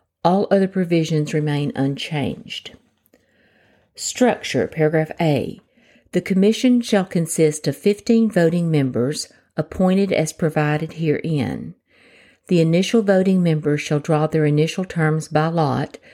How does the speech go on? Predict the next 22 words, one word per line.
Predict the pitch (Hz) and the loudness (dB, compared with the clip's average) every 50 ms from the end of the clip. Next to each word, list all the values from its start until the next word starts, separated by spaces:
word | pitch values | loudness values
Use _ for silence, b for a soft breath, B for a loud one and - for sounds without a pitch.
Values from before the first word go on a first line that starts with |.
| B B B | B B B
so | B - - 175 | B 0 0 2
that | 156 170 160 - | 2 2 0 0
five | - 165 170 190 196 - | -2 0 0 0 0 2
members | 196 180 165 156 151 156 156 156 | 2 2 2 2 2 0 -2 -2
shall | - - 151 | -4 -6 -6
serve | 156 - - 165 151 151 151 | -6 -2 0 0 2 2 2
a | 147 | 2
one-year | 147 143 143 143 151 165 170 180 190 196 | 2 2 2 0 2 0 0 0 -2 -2
term, | 196 - - 151 143 135 131 127 127 147 151 b b b b b b b b b b _ | -4 -4 -4 -2 0 0 0 0 0 -2 -6 b b b b b b b b b b _
five | - 170 170 165 185 185 226 | 0 0 2 2 0 -2 -2
shall | - 202 190 | -2 -2 -2
serve | 185 - - 170 160 156 | 0 0 0 0 0 0
a | - 156 | -2 -6
two-year | - - - 220 214 214 185 165 151 147 | -6 -4 0 0 2 2 4 2 2 2
term, | 143 - - 156 143 135 131 131 135 143 151 147 b b b b b b b b | 0 -2 -2 0 0 2 2 0 -2 -4 -6 -8 b b b b b b b b
and | 165 165 165 - | 0 0 0 0
five | - 165 160 165 165 170 | 0 0 0 0 0 -2
shall | 165 - - 170 | 0 0 -2 -2
serve | 160 - - 151 143 139 151 | -2 0 0 2 2 2 0
a | 147 | -2
three-year | 147 - - 170 180 185 185 165 147 127 131 139 | -2 -2 -2 0 2 2 2 2 2 2 2 0
term. | - - - 131 117 - - - - - - - | -2 -6 -4 -4 -2 -2 -4 -6 -10 -14 -16 -20